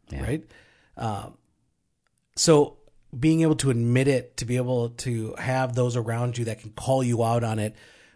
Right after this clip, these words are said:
Speaker 2: uh, to seek the forgiveness of God, um, in the, in the midst of the struggle, I think is, is important for all of us.
Speaker 1: Mm-hmm. Yeah, totally. So go out, pick up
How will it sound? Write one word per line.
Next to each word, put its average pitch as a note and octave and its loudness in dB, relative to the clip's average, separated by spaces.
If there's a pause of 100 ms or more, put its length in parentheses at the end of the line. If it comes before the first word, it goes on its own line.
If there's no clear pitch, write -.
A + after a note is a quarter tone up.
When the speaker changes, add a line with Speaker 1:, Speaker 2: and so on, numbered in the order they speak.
Speaker 2:
uh, G#2+ -8
to A#2+ -6
seek - -2
the A#2+ -4
forgiveness C3 -2
of G2+ -6
God, G2+ -2 (520)
um, A2 -8 (240)
in A#2+ 0
the, A2 -2 (160)
in A2+ -4
the G#2+ -2
midst A#2+ 2
of A2 0
the G2+ -4
struggle, G2 0
I - -4
think G#2 -8
is, G2+ -8
is A2 -6
important A#2 -2
for A2+ -4
all B2 4
of F#2 -8
us. - -14
Speaker 1:
Mm-hmm. D#2+ -4 (1700)
Yeah, C2+ -10 (180)
totally. D#2 -8 (520)
So C#3 8 (720)
go G3+ 8
out, C#3 8 (500)
pick - 2
up B2 4